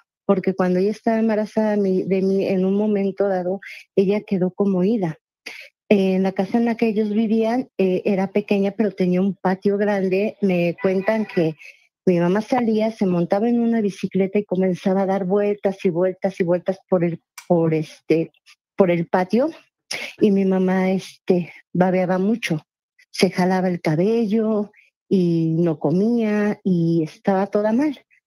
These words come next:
Doctores y doctores y le decían que todo estaba bien. Y por ahí alguien le dijo, pues, que la llevara, mi papá, después de tantos estudios, que la llevara, que le hicieran una limpia.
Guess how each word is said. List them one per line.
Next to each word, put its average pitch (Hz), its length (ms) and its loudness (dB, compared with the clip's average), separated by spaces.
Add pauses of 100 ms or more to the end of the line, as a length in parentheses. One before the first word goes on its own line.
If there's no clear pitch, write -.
(100)
Doctores 208 600 0
y 196 60 2
doctores 175 800 -2
y 196 100 2
le 165 140 0
decían 165 360 -2
que 175 120 0
todo 170 200 0
estaba 175 400 -2
bien. 240 280 0 (880)
Y 254 100 6
por 226 180 2
ahí 208 200 2
alguien 208 280 2
le 202 120 2
dijo, 190 260 0
pues, 190 200 0
que 185 120 0
la 175 120 2
llevara, 175 580 2
mi 185 180 0
papá, 170 360 -2
después 170 360 -2
de 202 100 0
tantos 196 380 -2
estudios, 196 460 0
que 190 100 0
la 165 140 2
llevara, 165 400 0
que 180 140 0
le 165 100 0
hicieran 147 440 0
una 151 220 0
limpia. 226 420 0